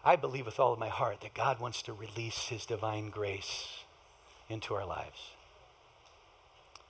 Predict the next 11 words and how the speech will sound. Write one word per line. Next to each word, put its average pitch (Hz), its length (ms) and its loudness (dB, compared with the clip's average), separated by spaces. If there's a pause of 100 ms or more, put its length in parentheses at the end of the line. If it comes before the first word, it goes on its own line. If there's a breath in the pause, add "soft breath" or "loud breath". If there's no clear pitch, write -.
(480)
But 110 100 2
in 117 60 -2
order 123 180 0
to 107 40 -6
receive 107 480 -4
it, - 140 -8 (1700)
we - 80 -8
have - 320 -2
to - 200 -6 (2250)
look - 200 -6
it, - 100 -4